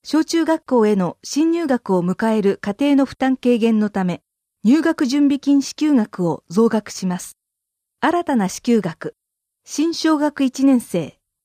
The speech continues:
六万三千百円。新中学一年生、七万九千五百円。対象。三十一年四月に、区立、国立、私立、小中学校に新入学する児童がいる世帯で、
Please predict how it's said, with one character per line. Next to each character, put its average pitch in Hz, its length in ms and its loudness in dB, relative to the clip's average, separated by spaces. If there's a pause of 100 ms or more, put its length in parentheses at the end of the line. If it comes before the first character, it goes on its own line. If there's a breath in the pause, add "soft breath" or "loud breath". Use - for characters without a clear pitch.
(120)
六 202 260 0
万 330 200 0
三 226 260 0
千 208 180 0
百 185 320 -6
円。 160 220 -2 (760)
新 320 280 -4
中 302 200 -2
学 285 260 -2
一 269 200 0
年 269 180 4
生、 - 380 -6 (400)
七 226 220 2
万 320 200 0
九 226 200 0
千 220 200 0
五 170 120 -2
百 208 280 -4
円。 156 200 -4 (1080)
対 240 180 0
象。 202 460 0 (420)
三 339 280 -4
十 254 160 0
一 214 200 -4
年 220 140 2
四 202 160 -6
月 214 260 -2
に、 175 200 -4 (300)
区 302 120 2
立、 254 380 -2 (320)
国 269 300 0
立、 302 200 -2
私 240 160 0
立、 269 420 -2
小 294 220 0
中 311 220 0
学 294 180 -2
校 220 200 0
に 180 120 0
新 294 260 0
入 302 160 4
学 226 220 -2
す - 160 -6
る 180 100 0
児 240 140 0
童 262 180 4
が 190 120 -2
い 175 100 0
る 196 100 0
世 214 220 -4
帯 175 180 -4
で、 - 200 -14